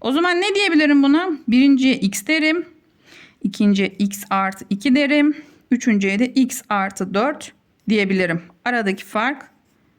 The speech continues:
iki olacak. Tamam mı? Şimdi neymiş? Bunların toplamı yüz kırk birmiş. Yani x artı x artı iki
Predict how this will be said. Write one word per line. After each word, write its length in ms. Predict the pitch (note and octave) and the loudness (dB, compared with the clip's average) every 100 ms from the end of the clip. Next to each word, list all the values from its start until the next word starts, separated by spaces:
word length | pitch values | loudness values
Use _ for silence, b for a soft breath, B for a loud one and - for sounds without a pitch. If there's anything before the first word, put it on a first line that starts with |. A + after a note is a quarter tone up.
| _ _ _ _ _ _ _ _ _ | _ _ _ _ _ _ _ _ _
iki 220 | - - E3+ | -8 -4 -6
olacak. 460 | - - - - - - _ _ _ | -6 -10 -14 -12 -12 -12 _ _ _
Tamam 320 | - C4+ F4 | -2 0 0
mı? 220 | G3+ G3 - _ _ B B B B B B | -2 -4 -10 _ _ B B B B B B
Şimdi 300 | - A4 F4 | -6 0 2
neymiş? 580 | G#4 A#4 G4 G#4 - - _ | 2 0 -2 -2 -4 -8 _
Bunların 380 | F4 G#4+ G4 D4 | -2 0 2 2
toplamı 400 | F4 G4+ D#4 F#4+ | 0 0 0 0
yüz 220 | G#4+ F#4+ | 0 -2
kırk 260 | - D4+ - | -2 -4 -2
birmiş. 380 | G#3 E3+ G3+ F4 | -2 0 -2 -2
Yani 520 | G4 F#4+ B3+ B3 - - | -2 0 0 -2 -4 -4
x 580 | G3 G#3+ C4+ C#4 - - | 0 2 2 0 -8 -6
artı 840 | C#4+ D4+ A#3+ G3+ - F3 D#3+ F3+ F3+ - | -4 -2 -4 -8 -8 -4 -2 -4 -4 0
x 340 | C#4+ C#4 - | 0 -2 -6
artı 440 | E4 F4 F4 - | -4 -2 -4 -6
iki 640 | A4+ E4 - - B3+ C#4 | -6 -6 -6 -4 -2 -2